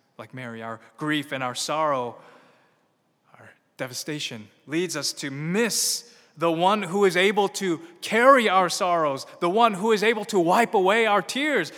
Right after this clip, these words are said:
Jesus, who is beside us. Instead, we look in other places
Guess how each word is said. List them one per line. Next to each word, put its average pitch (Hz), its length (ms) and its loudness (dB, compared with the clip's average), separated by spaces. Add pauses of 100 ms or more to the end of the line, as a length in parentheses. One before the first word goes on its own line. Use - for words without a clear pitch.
(120)
Jesus, 254 580 2 (160)
who 269 180 2
is 247 120 0
beside 269 580 0
us. - 400 -8 (2250)
Instead, 175 320 -12
we 156 120 -10
look 170 200 -14
in 165 80 -10
other 170 160 -10
places - 560 -18